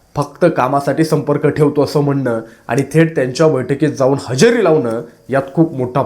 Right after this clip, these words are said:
फरक आहे. जनतेच्या डोक्यात प्रश्न, "हे आमदार खरंच कुठे आहेत?" गावातल्या चौकात कार्यकर्त्यांच्या गप्पा ऐकू येत आहेत,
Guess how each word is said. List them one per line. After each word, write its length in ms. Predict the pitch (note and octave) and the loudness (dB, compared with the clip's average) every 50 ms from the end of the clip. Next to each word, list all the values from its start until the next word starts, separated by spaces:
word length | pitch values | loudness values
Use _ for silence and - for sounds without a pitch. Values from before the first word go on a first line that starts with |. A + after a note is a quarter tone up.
| - | -2
फरक 240 | B2+ A#2+ A#2 A2 - | -2 -4 -4 -4 -4
आहे. 80 | - - _ _ _ _ _ _ - A#2 | -8 -18 _ _ _ _ _ _ -8 -4
जनतेच्या 420 | C#3+ C#3 C3 A#2 C#3+ C#3 D3 C#3 | -2 -2 0 0 0 0 2 0
डोक्यात 280 | A#2 A#2+ A#2+ - A#2+ A#2 | 0 0 -2 -2 -4 -4
प्रश्न, 340 | - - A#2 - - A2 G#2 G2 E2+ - - - _ _ - | -4 -6 -8 -6 -6 -8 -8 -10 -10 -14 -20 -20 _ _ -2
"हे 60 | C3+ C#3 | 0 0
आमदार 340 | B2 A#2+ A#2+ A#2+ B2 B2+ B2 - | 0 0 -2 -2 -4 -4 -4 -4
खरंच 260 | - C3+ C#3+ C#3+ C#3+ - | -4 -2 -2 -2 -2 -4
कुठे 200 | - - - D#3 | -10 -8 -6 -6
आहेत?" 120 | D#3 - - _ _ _ _ _ _ - A#2+ | -8 -8 -12 _ _ _ _ _ _ -8 -2
गावातल्या 440 | B2+ B2 B2+ C3 C3 C3 C3+ D3 D3 | 0 2 4 4 2 2 2 0 0
चौकात 360 | D3 D3 C3 B2+ - C#3+ C#3+ C#3+ - C3 | 0 0 -2 0 0 0 -2 -2 -2 -4
कार्यकर्त्यांच्या 640 | A#2+ B2+ C3+ B2+ B2+ B2+ A#2 C3 C3 B2 - C#3 | -2 -2 -2 -2 -2 -2 -2 -2 -2 -2 -2 -2
गप्पा 340 | B2+ B2+ A#2+ - - C3+ B2 | 0 0 -2 -2 0 0 0
ऐकू 200 | C3 C3+ - B2 | 0 0 -2 -4
येत 160 | G#2+ G#2 - | -6 -4 -6
आहेत, 160 | G#2+ G2+ F#2+ | -6 -8 -8